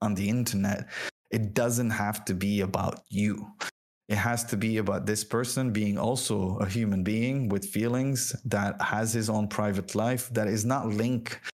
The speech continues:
to the, to the game he's working on that you're a big fan of. Um, you have to understand that these are real lives and not just a Twitter profile that you're, you know, sending a troll meme or just something that might hurt them or might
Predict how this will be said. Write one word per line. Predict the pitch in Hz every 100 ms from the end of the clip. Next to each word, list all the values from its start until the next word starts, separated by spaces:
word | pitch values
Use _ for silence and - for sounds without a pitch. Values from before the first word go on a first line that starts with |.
| _
to | -
the, | 107 104 101 - 104
to | 120
the | 104
game | 95 104 110 110 104
he's | 95 104 95
working | 107 131 131 98
on | 95 95
that | 104 -
you're | 104
a | 98
big | 98 95
fan | - 104
of. | 98 - - - - _ _ _ -
Um, | 98 92 92 90 90 92
you | 104
have | 110 117
to | 127
understand | 110 104 - 101 104
that | 104
these | 95 101 101
are | 98 101
real | 104 98 107
lives | 104 113 110 95 90
and | - 98
not | 101 95
just | 101 104 101 -
a |
Twitter | 113 - 107 113
profile | - 101 98 98 90 90
that | 98 90
you're, | 98 98 92 92
you | 113 101
know, | 95 95
sending | - 101 98 98 95
a | 107
troll | 113 - 107 110 104
meme | 101 110 104 98
or | 98 98 98 95 92
just | - 98 -
something | - 104 101 101
that | 98
might | 101 101 104
hurt | - - 135 -
them | 90 90 90
or | 107 95
might | 95 98 98 -